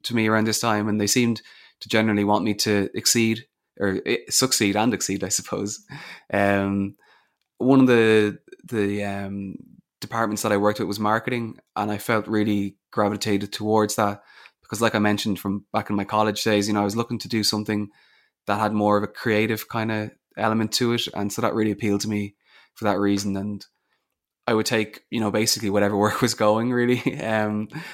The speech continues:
whatever they needed a hand with, I was always offering, put my hand up to, to help them with. And, and, um,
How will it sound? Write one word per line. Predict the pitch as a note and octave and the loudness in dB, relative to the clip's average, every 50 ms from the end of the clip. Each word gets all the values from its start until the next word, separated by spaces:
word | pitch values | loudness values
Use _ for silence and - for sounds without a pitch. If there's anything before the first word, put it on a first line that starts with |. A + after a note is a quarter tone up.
| - - | -10 -2
whatever | G#2 G#2+ A2+ A2+ A2+ | 0 2 2 2 2
they | A#2+ | 0
needed | A2 G#2+ G#2 G2+ | 0 0 0 0
a | G2+ | 0
hand | G#2 G#2 G#2 A2 | 2 2 0 0
with, | A2 G#2+ G2+ | 0 0 0
I | G2+ G2+ | 0 0
was | G2 G2 G#2 | 0 -2 -2
always | G2 G2+ G2+ G2 G2 - - - - - | -2 0 0 0 0 -2 -2 -4 -6 -4
offering, | - G#2 - - A2 G2+ | -4 -2 -2 0 -2 0
put | G2+ G#2 | 0 0
my | G2+ G2 | 0 0
hand | G2+ G2 G2+ | 0 0 0
up | F#2+ - | -2 -2
to, | - G#2+ G#2 | -4 -6 -6
to | - - G#2 | -6 -8 -4
help | G#2 G2+ G2 - | -2 -2 -2 0
them | - G2+ G#2 | 0 0 0
with. | G#2 G2+ G2+ G2+ - G2+ | 2 0 0 -2 -4 -6
And, | G#2 G#2 F#2+ _ - - - - - - - - _ _ - - | -6 -6 -8 _ -16 -20 -20 -20 -20 -20 -20 -20 _ _ -4 -2
and, | G#2 G2+ F#2+ F#2+ G2+ G2+ G2 | 0 0 0 0 0 0 0
um, | G2 G#2 G2+ G2 G2 G2 G2 F#2+ | 0 0 0 -2 -2 -2 -2 -4